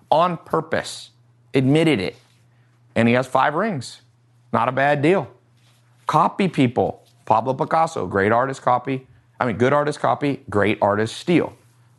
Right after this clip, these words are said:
Are you a good artist in your life? Are you a good business person or great? This concerns me. It's a serious problem. Mentally, like, I feel this whole company's on probation. I'm like, "What the hell?"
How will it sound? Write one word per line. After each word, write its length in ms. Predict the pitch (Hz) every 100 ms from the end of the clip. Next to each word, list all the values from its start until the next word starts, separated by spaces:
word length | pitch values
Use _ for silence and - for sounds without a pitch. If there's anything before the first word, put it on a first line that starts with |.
| _ _ _
Are 80 | 98
you 160 | 101 123
a 40 |
good 260 | 104 113 135
artist 420 | 139 151 151 -
in 140 | 139
your 140 | 143 139
life? 360 | 143 147 - -
Are 80 | 98
you 100 | 110
a 60 |
good 240 | 95 143 156
business 280 | 185 185
person 380 | - 190 180 -
or 160 | - 117
great? 600 | 90 104 90 - - - _ _ _ _ _ _ _ _ _ _ _ -
This 220 | 139 -
concerns 480 | 165 151 143 139 123
me. 220 | 120 - _ _ _ _ _
It's 120 | 107 131
a 60 |
serious 500 | 131 - 139 147 135
problem. 520 | - 117 123 110 92
Mentally, 640 | 113 160 185 117 101 95 - - - _
like, 180 | 117 110
I 40 |
feel 140 | 151 143
this 140 | 127
whole 160 | 139 131
company's 480 | 139 127 127 107
on 180 | 101 98
probation. 540 | 110 98 110 127 - 87
I'm 140 | 92
like, 140 | 92
"What 500 | 90 95 101 127 -
the 100 | 113
hell?" 520 | 95 113 165 131 -